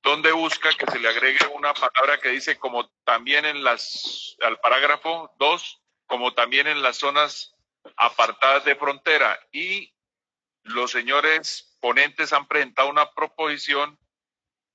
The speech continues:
sustitutiva que busca, eh, modificar entonces el artículo primero sobre el objeto y dice lo siguiente.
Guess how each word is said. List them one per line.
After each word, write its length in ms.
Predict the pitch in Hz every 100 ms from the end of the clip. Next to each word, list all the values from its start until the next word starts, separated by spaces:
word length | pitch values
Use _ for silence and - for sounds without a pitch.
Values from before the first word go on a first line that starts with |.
| _ _ _ _ _ _ _
sustitutiva 1000 | _ 160 156 - 156 160 151 151 143 143
que 80 | -
busca, 680 | 113 120 123 - 135 131 - _
eh, 200 | 110 107
modificar 640 | 110 107 104 104 - 120
entonces 680 | 123 120 127 117 131 123 -
el 160 | 101
artículo 560 | 95 - 123 - 131 127
primero 560 | 131 123 123 120 147 _ _ _ _ _ _
sobre 360 | - 123 123 131
el 100 | 131
objeto 560 | 131 135 127 - 143 _ _ _ _ _ _ _ _ _ _ _ _ _
y 840 | - 110 104 101 101 101 101 98 _ _ 107
dice 300 | 120 - 123
lo 120 | 127
siguiente. 720 | 131 120 139 151 135 107 87